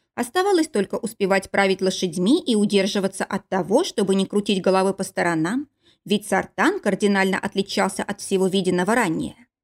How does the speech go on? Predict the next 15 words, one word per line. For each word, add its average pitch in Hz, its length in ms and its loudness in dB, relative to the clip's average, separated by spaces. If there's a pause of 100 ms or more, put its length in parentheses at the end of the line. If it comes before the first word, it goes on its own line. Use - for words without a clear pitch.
(480)
Они 427 220 0
остановились 190 640 0
около 190 300 0
добротного 190 580 0
двухэтажного 180 720 -2
дома 254 360 0
из - 220 -8
серого 180 280 -2
камня. 151 480 -4 (480)
Довольно 190 480 2
узкие 196 320 -4
окна, 269 420 2
похожие 196 500 0
на 196 140 0
бойницы, 170 600 0